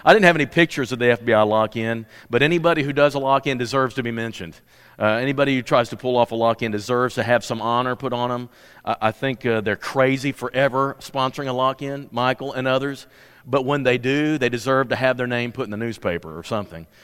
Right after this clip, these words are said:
Twenty-first, the Pairs and Spares went to the Oldies show at the Collins Theater.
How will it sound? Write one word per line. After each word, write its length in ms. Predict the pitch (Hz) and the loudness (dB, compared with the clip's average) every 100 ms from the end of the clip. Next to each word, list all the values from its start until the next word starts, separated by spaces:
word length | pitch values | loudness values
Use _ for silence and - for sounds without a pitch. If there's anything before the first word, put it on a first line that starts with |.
| - - | -20 -4
Twenty-first, 760 | 170 196 - 185 139 123 - | 4 4 6 6 6 4 -2
the 120 | 131 | -4
Pairs 320 | 113 147 147 131 | 0 2 0 -2
and 120 | 123 | -10
Spares 520 | - 135 139 143 135 | -2 2 2 2 -2
went 140 | 131 | -8
to 60 | 101 | -4
the 80 | 110 | 0
Oldies 300 | 131 135 120 | 0 0 -4
show 200 | 143 135 | -4 -4
at 80 | 120 | -6
the 60 | |
Collins 400 | 104 120 120 120 | -4 -2 -2 -4
Theater. 420 | 123 123 131 143 | -6 -4 -4 -8